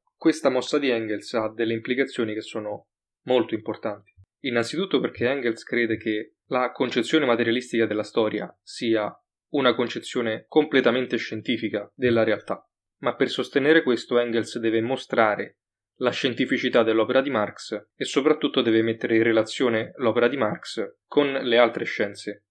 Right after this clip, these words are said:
in particolare con le scienze naturali. Poi, dopo questa deregionalizzazione, Engels deve ritematizzare il rapporto fra la scienza e la filosofia, siccome adesso la filosofia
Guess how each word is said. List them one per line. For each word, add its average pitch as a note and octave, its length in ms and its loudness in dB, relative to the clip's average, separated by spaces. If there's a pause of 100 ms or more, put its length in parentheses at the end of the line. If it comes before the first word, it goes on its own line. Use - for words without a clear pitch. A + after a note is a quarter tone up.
in - 120 -8
particolare A#2+ 560 4
con G#2+ 120 0
le A2 60 0
scienze A2+ 340 -6
naturali. G2+ 460 -4 (840)
Poi, D#3 460 4 (180)
dopo B2+ 380 2
questa A#2 260 0
deregionalizzazione, A#2 1120 -2 (140)
Engels C#3 440 0
deve A#2 560 2
ritematizzare B2 1040 2
il C3+ 120 2
rapporto D3+ 500 0
fra A2+ 140 0
la C3 100 4
scienza B2 360 -4
e A2+ 40 -2
la G#2+ 80 0
filosofia, A2+ 680 -2
siccome A2+ 680 -6
adesso C3+ 580 -2
la A#2 140 -4
filosofia B2 680 2